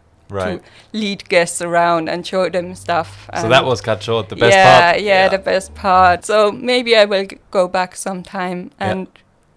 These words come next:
Speaker 2: take the exam, but
Speaker 1: For sure.
Speaker 2: yeah.
Speaker 1: Did you get to
Speaker 2: Hopefully.
Speaker 1: speak any French, or?
Speaker 2: Oh, no, no.
Speaker 1: No? Okay.
Speaker 2: No, but they always felt like, "Oh, Nina, y-, yeah, that's great if you <laughs> s-, speak so many languages."
Speaker 1: Yeah.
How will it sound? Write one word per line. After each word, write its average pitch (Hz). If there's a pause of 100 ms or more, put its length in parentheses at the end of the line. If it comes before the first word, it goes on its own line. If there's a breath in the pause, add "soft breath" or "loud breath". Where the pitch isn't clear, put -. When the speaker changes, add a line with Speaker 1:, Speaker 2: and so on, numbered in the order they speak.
(460)
Speaker 2:
take 185 (320)
the 202
exam, 185
but 185 (180)
Speaker 1:
For -
sure. 104 (100)
Speaker 2:
yeah. - (160)
Speaker 1:
Did -
you 120
get 143
to -
Speaker 2:
Hopefully. 180
Speaker 1:
speak -
any 127
French, 160
or? 110 (100)
Speaker 2:
Oh, 220
no, 202
no. 175
Speaker 1:
No? 170 (140)
Okay. - (240 soft breath)
Speaker 2:
No, 180
but 185 (180)
they 208
always 196
felt 190
like, 190
"Oh, 285
Nina, 277
y-, 233
yeah, 262
that's 254
great 254
if 247
you 240
<laughs> 254
s-, - (240)
speak 311
so 285
many 254
languages." 233
Speaker 1:
Yeah. 156